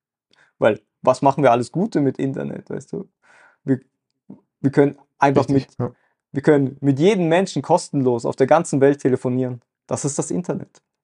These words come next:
Speaker 1: weißt du? Und
Speaker 2: Mhm.
Speaker 1: das ist krass, weißt du, diese Technologie.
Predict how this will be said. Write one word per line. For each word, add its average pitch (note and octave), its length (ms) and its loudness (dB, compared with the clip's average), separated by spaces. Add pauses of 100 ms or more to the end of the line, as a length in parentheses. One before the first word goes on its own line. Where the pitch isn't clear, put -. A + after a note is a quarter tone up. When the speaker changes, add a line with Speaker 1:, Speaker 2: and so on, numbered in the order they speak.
(120)
Speaker 1:
weißt A#2+ 240 -10
du? D3 160 -10 (460)
Und C3 140 4
Speaker 2:
Mhm. B2 40 0
Speaker 1:
das B2 140 2
ist C3 200 0 (240)
krass, - 440 -2 (120)
weißt C#3 160 -2
du, D#3 60 -2
diese C3+ 260 0
Technologie. D3 600 2